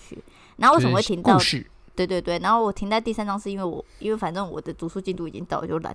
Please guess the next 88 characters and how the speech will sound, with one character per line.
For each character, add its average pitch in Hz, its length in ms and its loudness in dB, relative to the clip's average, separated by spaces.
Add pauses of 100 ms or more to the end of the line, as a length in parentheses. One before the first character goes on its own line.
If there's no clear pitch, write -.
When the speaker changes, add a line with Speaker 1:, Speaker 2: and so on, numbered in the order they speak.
Speaker 1:
惰 160 80 -6
再 - 140 -8
下 - 180 -8
去。 - 120 -6 (960)
<laughs> - 920 -6
如 226 160 -2
此 - 180 -2
之 214 140 -6
诚 165 200 -8
实， - 140 -12
安 170 140 -2
内 160 240 -10 (280)
可 180 80 -2
以 165 140 -2
吗？ - 140 -2 (640)
Speaker 2:
可 147 140 8
以， 151 140 8
可 147 120 8
以， 135 120 8
可 123 120 2
以， 117 160 4
可 123 80 0
以。 120 100 0
Speaker 1:
<laughs> - 0 -
Speaker 2:
所 202 140 6
以， 208 160 10 (200)
所 269 140 8
以 277 40 12
我 226 60 12
们 185 120 10
预 240 160 10
计 240 180 4
大 233 100 8
概 220 140 10
也 147 160 6
是 156 120 6
录 214 140 6
个 160 120 6
五 117 260 -2
次， 160 320 2
大 135 140 4
概 156 120 6
这 156 100 2
本 127 140 2
书 123 100 -2
就 123 60 4
会 123 80 4
结 101 180 -4
束 104 240 -2
了。 - 80 -14 (180)
Speaker 1:
好， - 320 -8 (200)
哦， 214 100 -4 (100)
要 220 100 -2
开 220 140 0
始 196 60 4
要 202 80 6
挑 208 180 -2
下 208 200 -2
一 185 40 -2
本 - 160 -12
书 165 280 -14
了 156 80 -12
呢。 - 120 -16
Speaker 2:
好。 - 140 -20
对， 123 140 2
麻 113 160 4
烦， 117 200 4
真 123 140 4
的， 120 160 4
我 107 80 2
们 117 120 2
已 113 80 2
经 120 120 0
没 120 60 4
有 117 60 4
灵 104 160 0
感 101 200 -2
了， 98 60 -8
麻 101 120 -4
烦 110 160 0
帮 110 100 2
我 107 40 2
们 107 100 0
挑 110 280 0
下 107 120 2
一 101 40 2
本 104 160 -4
书。 117 140 -8